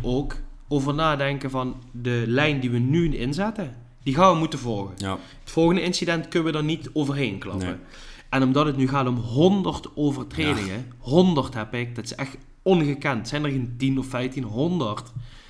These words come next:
Speaker 1: Ja, kom je er denk ik niet onderuit door te zeggen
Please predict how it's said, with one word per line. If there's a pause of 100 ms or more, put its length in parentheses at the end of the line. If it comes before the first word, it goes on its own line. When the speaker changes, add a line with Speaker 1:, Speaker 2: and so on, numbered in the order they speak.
(640)
Speaker 1:
Ja, (100)
kom
je
er
denk
ik
niet
onderuit
door
te
zeggen